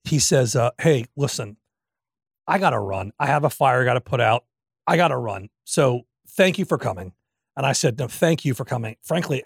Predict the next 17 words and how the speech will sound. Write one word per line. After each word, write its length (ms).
I 100
can't 200
wait 80
to 80
get 80
the 80
heck 180
out 140
of 80
there 240
because 540
I 80
don't 80
wanna 140
stay 260
with 260
Rodney." 480